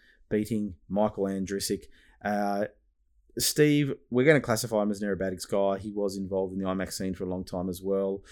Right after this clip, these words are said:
Used to work at Desert Aircraft. Now he's the man behind J R, um, running, running the show here in Australia, but also an avid jet guy as well now, and, and a,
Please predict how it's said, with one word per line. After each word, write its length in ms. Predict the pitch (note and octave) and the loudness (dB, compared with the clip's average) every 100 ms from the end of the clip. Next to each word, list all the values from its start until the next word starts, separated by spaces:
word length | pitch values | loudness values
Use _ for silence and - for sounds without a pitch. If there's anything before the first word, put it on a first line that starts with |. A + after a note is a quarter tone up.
| - - | -18 -4
Used 160 | A#2+ | -2
to 60 | A2 | 6
work 200 | A2+ A2 | 6 6
at 100 | G2+ | -2
Desert 240 | G#2+ - | -6 -4
Aircraft. 500 | G#2+ G#2 A2 G#2 G#2 | -4 -2 -2 0 0
Now 360 | G#2+ G#2+ A2 G#2+ | 0 2 2 0
he's 260 | G#2 G2+ - - - | -2 -4 -12 -18 -4
the 60 | E3+ | 2
man 200 | E3+ D3+ | 2 2
behind 420 | A#2 A#2 A2+ G#2 | 0 0 0 0
J 260 | B2 G#2+ | 2 2
R, 400 | G#2 A2 A2 G#2+ - _ _ - - | 2 0 0 -4 -8 _ _ -20 -2
um, 580 | A2 G#2 G#2 G2+ G2 - _ _ _ - _ - | 2 4 2 0 -2 -6 _ _ _ -20 _ -4
running, 380 | A2 G#2 G2 F2+ | 0 0 0 -2
running 240 | A2 G#2+ G#2 | -2 0 0
the 80 | |
show 260 | F#2 - G#2 | -2 0 0
here 220 | G#2+ G#2 | 0 -4
in 80 | G2 | -4
Australia, 640 | F#2+ - G#2 G#2+ G#2+ G#2+ - - - - | -6 -2 -2 0 -2 -4 -8 -18 -20 -6
but 140 | - A#2 | -2 0
also 580 | A#2+ B2 C3+ A2 G2+ G2+ A#2+ | 2 2 2 4 2 0 -2
an 80 | |
avid 240 | G2+ F2 D#2+ | -2 -2 -2
jet 220 | G#2+ - | -2 0
guy 220 | A2 F#2+ | -2 0
as 120 | F#2+ | -2
well 240 | F#2+ G#2 G#2+ | -2 0 0
now, 300 | A2 F2 F2 | 0 -2 -2
and, 320 | F2 F#2+ F#2+ | -4 -6 -6
and 160 | A2+ | -2
a, 120 | G#2+ | -2